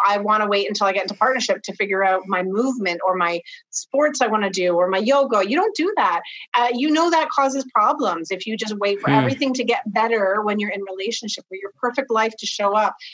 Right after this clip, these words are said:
Speaker 1: We just have a missing in the area of pleasure because it was a missing conversation. So we just assume that's a relationship thing, but it's not. It actually can destroy relationships.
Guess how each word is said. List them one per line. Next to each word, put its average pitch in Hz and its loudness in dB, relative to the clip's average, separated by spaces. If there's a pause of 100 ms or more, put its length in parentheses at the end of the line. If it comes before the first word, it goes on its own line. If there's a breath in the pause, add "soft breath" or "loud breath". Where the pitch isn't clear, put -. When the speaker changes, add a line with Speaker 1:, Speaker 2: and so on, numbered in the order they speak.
(260 loud breath)
Speaker 1:
We 254 2
just 349 0 (180)
have 254 4 (100)
a 220 -2
missing 247 0
in 254 0
the 226 -2
area 202 0
of 185 -2 (140)
pleasure 208 0
because 214 -2
it 220 0
was 208 -6
a 233 2
missing 208 -4 (120)
conversation. 170 -6 (320 loud breath)
So - 0
we 226 -2
just - 0
assume 226 0 (240 loud breath)
that's 208 0
a 214 0
relationship 202 -2 (140)
thing, 151 -12
but 202 -2
it's 220 -6
not. 214 0
It 214 -4
actually 220 -2
can 233 -4
destroy 208 -2
relationships. - -8